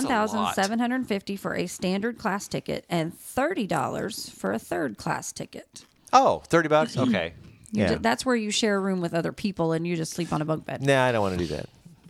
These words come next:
Speaker 2: Um, the third class tickets were mostly families who were immigrating to the United States. They had literally sold everything they owned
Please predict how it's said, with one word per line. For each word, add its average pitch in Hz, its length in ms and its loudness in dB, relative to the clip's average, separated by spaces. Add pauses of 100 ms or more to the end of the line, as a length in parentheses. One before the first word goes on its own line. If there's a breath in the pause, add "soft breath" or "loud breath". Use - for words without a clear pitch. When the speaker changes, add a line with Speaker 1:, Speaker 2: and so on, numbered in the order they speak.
(480)
Speaker 2:
Um, 180 300 0
the 190 100 -2
third 262 240 0
class 285 240 0
tickets 254 320 0
were 214 100 2
mostly 190 400 0
families 190 600 0
who 180 280 2
were 175 140 -2
immigrating 196 540 0
to - 160 -8
the - 20 0
United 151 340 0
States. 143 320 -4
They 151 140 -4
had 170 160 -2
literally 190 500 0
sold 160 440 -2
everything 190 680 -2
they 175 160 -2
owned 143 420 -4